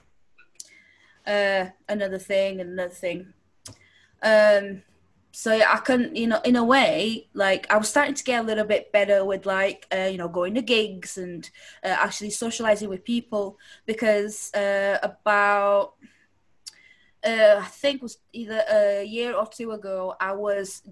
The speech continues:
just at home. I didn't go anywhere for eighteen months. Uh, I had agoraphobia and I just did not go anywhere. I didn't even go pick up my daughter from school.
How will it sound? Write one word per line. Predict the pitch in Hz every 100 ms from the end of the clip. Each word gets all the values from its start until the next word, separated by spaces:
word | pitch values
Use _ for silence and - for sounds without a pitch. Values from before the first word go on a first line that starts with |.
| _
just | 220 196 -
at | 180
home. | 190 220 214 202
I | 190
didn't | 190 196
go | 196
anywhere | - 202 202 196
for | 190 -
eighteen | 190 185 - 185 185
months. | 175 190 160 - - - - - - - -
Uh, | 202
I | 160
had | 208 196 196 -
agoraphobia | 202 202 196 214 202 202 202 175 175 -
and | - 202 202 196 -
I | 196
just | 196
did | - 226
not | 220 202
go | 196
anywhere. | 208 226 220 208
I | -
didn't | 208 220
even | 214 214 202
go | 214 214
pick | - 240 -
up | 220 214
my | 214
daughter | 196 202 196 214
from | - 208
school. | - 196 196 214